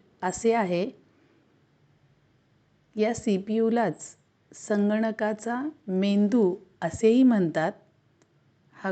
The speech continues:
खूप महत्त्वाचा भाग आहे, कारण यामध्ये आपण दिलेल्या माहिती, सूचना यावर प्रक्रिया करून माहिती साठवणारा सीपीयू असा हा महत्त्वाचा भाग आहे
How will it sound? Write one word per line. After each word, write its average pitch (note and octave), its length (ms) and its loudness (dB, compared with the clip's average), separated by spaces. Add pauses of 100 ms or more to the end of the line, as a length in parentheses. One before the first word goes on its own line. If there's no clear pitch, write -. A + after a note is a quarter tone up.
खूप A3 240 -4
महत्त्वाचा A3+ 640 2
भाग F3+ 260 2
आहे, D#3+ 360 0 (440)
कारण G3+ 400 0 (640)
यामध्ये G#3 560 2 (140)
आपण G#3+ 380 -2
दिलेल्या G3 440 2
माहिती, G3+ 680 -4 (340)
सूचना F3+ 680 -4 (280)
यावर F3+ 500 2
प्रक्रिया G#3 640 -2
करून G3+ 420 -2 (1160)
माहिती F#3+ 460 0
साठवणारा F#3 800 0 (840)
सीपीयू G3+ 760 0 (340)
असा G3 280 -4
हा F3+ 180 0 (280)
महत्त्वाचा B3 580 -2
भाग G3 280 -2
आहे F3+ 340 -2